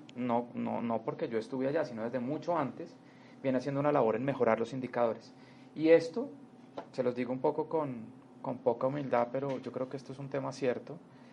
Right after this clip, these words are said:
Esto, yo así se lo vendí al fiscal Néstor Humberto Martínez en su momento. Esto pone a la Fiscalía colombiana en la frontera del conocimiento, en la frontera de uso de sistemas de información a nivel mundial.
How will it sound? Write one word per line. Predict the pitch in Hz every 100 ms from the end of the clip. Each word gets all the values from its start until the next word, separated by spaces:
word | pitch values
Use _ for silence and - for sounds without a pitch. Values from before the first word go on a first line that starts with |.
| - -
Esto, | - 127 - 165 - - 135
yo | 131 127
así | 131 139
se | 131
lo | 147
vendí | 156 127
al | 120
fiscal | - 127 139 131 123 127
Néstor | 131 - 127
Humberto | 107 104 117
Martínez | 127 - 113 131
en | 127
su | 123
momento. | 113 110 - - - - - - -
Esto | 139 - -
pone | 165 165
a |
la | 165
Fiscalía | 170 147 - 123 120 123 131 131
colombiana | - 143 120 120 139 170 226 - - - -
en | 139
la | 131
frontera | - 127 110 139 139 147
del | 156
conocimiento, | 156 131 - 117 117 113 127
en | 131
la | 131
frontera | 120 110 110 120
de | 123
uso | 117 147 143 165
de | 160 147 123
sistemas | - - 117 120
de | 135
información | 131 120 110 113 107 - - - -
a | 131
nivel | 135 113 113
mundial. | 127 139 117